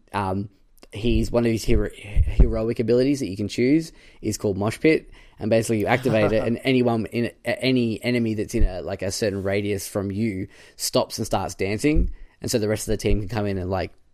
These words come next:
Speaker 1: it basically, it's, it's like a way of routing them, but it's, like, themed around E T C. Um,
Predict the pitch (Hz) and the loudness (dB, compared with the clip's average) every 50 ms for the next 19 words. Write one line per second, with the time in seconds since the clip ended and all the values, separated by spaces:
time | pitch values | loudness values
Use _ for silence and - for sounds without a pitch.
0 | _ _ - - 127 123 117 110 135 143 117 147 147 139 120 127 123 113 107 117 | _ _ -8 -6 -4 -4 0 2 2 2 4 6 4 6 6 4 2 2 2 0
1 | 113 - 113 117 123 117 - 123 - 120 113 117 117 107 107 95 101 104 104 - | -2 0 0 0 0 2 0 0 0 2 2 2 2 2 2 0 -2 -4 -4 -2
2 | - - - 90 87 87 113 110 107 90 - - 110 101 - - - 107 101 98 | 0 0 0 0 0 -4 -8 -8 -8 -6 -6 -4 -4 -4 -6 -6 -2 -2 0 0
3 | 98 98 101 98 92 92 92 - 67 92 95 - 92 90 - 95 87 - 98 - | -2 -2 -4 -4 -4 -6 -6 -8 -8 -8 -8 -8 -8 -8 -6 -8 -8 -8 -8 -12
4 | - - - - - - - - - _ - 101 92 95 98 98 101 | -16 -18 -18 -18 -18 -20 -20 -20 -18 _ -10 -6 -6 -6 -6 -6 -8